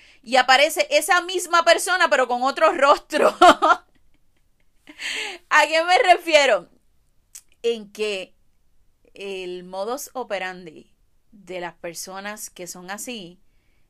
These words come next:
eh, se puede repetir en tu vida, pero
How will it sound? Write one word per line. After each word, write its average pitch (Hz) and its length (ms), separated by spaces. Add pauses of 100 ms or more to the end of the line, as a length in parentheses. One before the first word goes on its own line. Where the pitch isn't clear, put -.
(200)
eh, 160 280
se - 200
puede 170 240
repetir 214 440
en 220 160
tu 220 140
vida, 175 460 (800)
pero 185 400